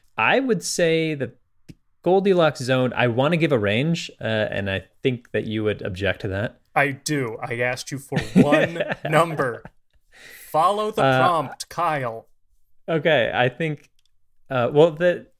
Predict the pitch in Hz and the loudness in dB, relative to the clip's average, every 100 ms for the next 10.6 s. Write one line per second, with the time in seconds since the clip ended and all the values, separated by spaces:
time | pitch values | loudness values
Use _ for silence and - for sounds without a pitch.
0 | - - - 214 - - - - - 185 | -4 -2 0 -4 -6 -16 -20 -20 -8 -6
1 | 175 269 254 240 220 175 165 - 151 147 | -4 0 2 4 4 4 0 0 0 0
2 | 143 156 156 160 139 123 127 139 123 110 | 0 0 0 2 0 2 2 2 2 0
3 | 98 110 127 113 95 98 - 143 113 117 | -2 2 2 2 -2 -6 0 2 2 -2
4 | 104 123 135 139 180 214 196 180 180 170 | -4 -4 -4 -4 -4 -2 0 2 2 2
5 | 160 165 160 151 131 135 - 139 71 - | 2 2 0 0 0 0 -2 -2 -2 -4
6 | - 123 127 - 127 135 175 196 202 143 | -6 -2 0 -2 0 2 2 4 4 6
7 | 131 - 180 165 143 170 123 - - 110 | 4 2 2 2 2 0 -2 -4 -12 -6
8 | 117 135 139 - - 123 - 127 85 - | -4 -2 -2 -4 -4 -2 0 0 0 0
9 | 185 185 202 202 - 147 170 160 233 180 | 0 0 -4 -6 -6 -8 -8 -6 -6 -4
10 | 160 151 151 156 - | -2 -2 -6 -8 -12